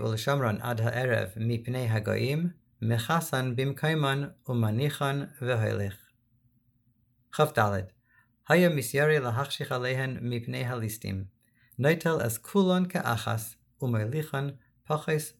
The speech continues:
פחס מדלת אמס. אוי נותנן לחברי, בסך ארבע אמס, וחברי לחברי. עד שמגיע לחצר החיצונה. במה דברים אמורים?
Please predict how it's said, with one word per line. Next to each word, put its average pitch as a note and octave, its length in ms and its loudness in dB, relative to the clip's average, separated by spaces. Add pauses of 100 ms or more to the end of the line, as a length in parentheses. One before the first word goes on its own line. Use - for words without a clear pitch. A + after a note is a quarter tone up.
פחס C3 420 -2
מדלת A#2 540 2
אמס. F#2+ 500 -2 (460)
אוי C#3 160 4
נותנן C#3 460 -2
לחברי, A2+ 680 0 (300)
בסך C3+ 320 0
ארבע A#2+ 400 2
אמס, A2+ 340 -2 (260)
וחברי D3 680 2 (200)
לחברי. A2 720 0 (1300)
עד D3 300 4
שמגיע C3 600 0
לחצר B2+ 540 -2
החיצונה. G2+ 600 -4 (680)
במה C#3+ 280 4
דברים C#3 320 2
אמורים? A#2 480 0